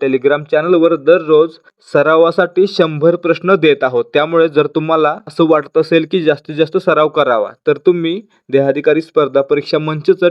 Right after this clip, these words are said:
Telegram चॅनेल नक्की जॉईन करा. आपल्या चॅनलची लिंक डिस्क्रिप्शनमध्ये दिलेली आहे. त्यासोबतच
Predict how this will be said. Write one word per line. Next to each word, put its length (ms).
Telegram 460
चॅनेल 400
नक्की 280
जॉईन 220
करा. 260
आपल्या 380
चॅनलची 540
लिंक 320
डिस्क्रिप्शनमध्ये 840
दिलेली 340
आहे. 180
त्यासोबतच 920